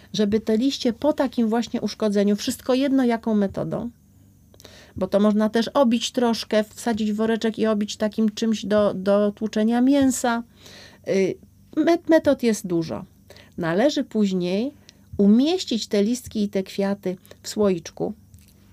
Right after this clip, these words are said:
szczelnie słoiczek zakręcić, najlepiej upchnąć tak, żeby było dużo, szczelnie słoiczek zakręcić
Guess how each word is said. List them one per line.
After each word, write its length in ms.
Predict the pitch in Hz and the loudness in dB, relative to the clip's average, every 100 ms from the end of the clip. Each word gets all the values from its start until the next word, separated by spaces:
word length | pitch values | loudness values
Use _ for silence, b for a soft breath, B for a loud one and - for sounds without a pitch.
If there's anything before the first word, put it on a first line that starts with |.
| - | -8
szczelnie 760 | - - 233 262 269 240 214 | -8 -2 2 6 8 8 4
słoiczek 720 | 208 202 185 196 - 180 - - | 2 0 0 0 -2 -6 -6 -8
zakręcić, 680 | 185 190 165 151 156 190 - | -6 -4 -4 -4 -6 -8 -2
najlepiej 500 | 202 214 226 226 - | 2 2 0 -2 -2
upchnąć 580 | 240 233 - 214 202 202 | -4 -6 -2 0 0 -2
tak, 200 | - 196 | -2 -2
żeby 220 | 196 185 | -2 -4
było 220 | 180 180 165 | -4 -4 -4
dużo, 400 | 156 160 180 240 - B B B | -4 -4 -6 -8 -14 B B B
szczelnie 600 | - - - 302 285 262 | -12 -8 2 4 6 2
słoiczek 560 | 220 202 208 208 202 190 | 2 0 0 0 -4 -4
zakręcić 800 | 175 165 170 151 160 - 269 - | -8 -6 -6 -4 -4 -6 -6 -10